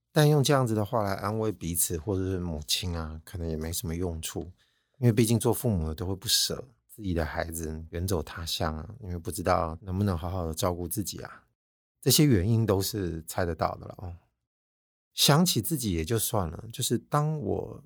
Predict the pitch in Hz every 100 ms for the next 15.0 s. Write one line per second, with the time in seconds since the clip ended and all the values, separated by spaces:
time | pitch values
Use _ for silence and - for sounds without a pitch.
0 | _ - 117 104 - 110 107 104 104 101
1 | 95 85 85 87 78 80 92 87 82 123
2 | 110 - 90 101 85 90 90 90 - 90
3 | 90 95 90 80 - 82 - 80 92 117
4 | 120 - - - - _ _ _ _ -
5 | - 156 139 147 135 135 135 - - -
6 | - 87 92 - 110 104 - 107 107 -
7 | 104 98 98 82 90 101 - _ - -
8 | 135 104 110 87 80 76 - 98 85 -
9 | 104 117 _ _ _ _ _ _ _ _
10 | - 185 190 160 - - 160 123 123 123
11 | 143 117 113 135 120 98 _ _ 127 -
12 | 82 107 - 76 85 - 107 - 101 85
13 | 85 76 82 92 101 90 76 73 82 -
14 | 87 - - _ - 90 78 - -